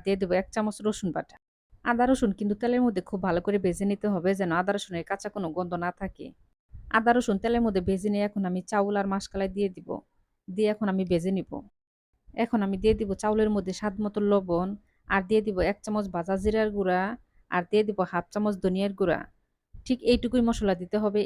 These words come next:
এর থেকে কিন্তু আর কোনো রকম বেশি মশলা দেওয়া যাবে না। এখন আমি চাউল আর ডাউল একসাথে খুব ভালো করে ভেজে নেব। চাউল আর ডাউল যেন ভাজতে ভাজতে একদম ঝরঝরা হয়ে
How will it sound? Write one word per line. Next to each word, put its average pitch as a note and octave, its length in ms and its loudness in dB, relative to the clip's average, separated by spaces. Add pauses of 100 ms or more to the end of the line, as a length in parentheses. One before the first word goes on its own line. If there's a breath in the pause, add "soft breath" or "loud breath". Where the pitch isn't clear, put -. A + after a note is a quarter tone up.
এর G#3 140 -2
থেকে G3+ 200 -2
কিন্তু G#3 220 -4
আর F#3+ 140 -2
কোনো G3+ 180 -2
রকম F#3+ 220 -4
বেশি F#3+ 240 -4
মশলা F3+ 320 -2
দেওয়া F#3 260 0
যাবে D3+ 200 -2
না। D3+ 120 -6 (760)
এখন A#3+ 280 0
আমি G#3 220 2
চাউল A3+ 260 4
আর A3 140 2
ডাউল G#3+ 280 4
একসাথে A3 340 -2 (140)
খুব G3 140 -4
ভালো F#3 200 0
করে G3 180 0
ভেজে F#3 300 -2
নেব। F3 200 -6 (480)
চাউল A#3 260 6
আর A#3 180 6
ডাউল A#3 200 6
যেন G#3 220 0
ভাজতে F#3 300 -2
ভাজতে G3+ 260 0
একদম F#3+ 260 -2
ঝরঝরা F3+ 420 2
হয়ে F#3 200 2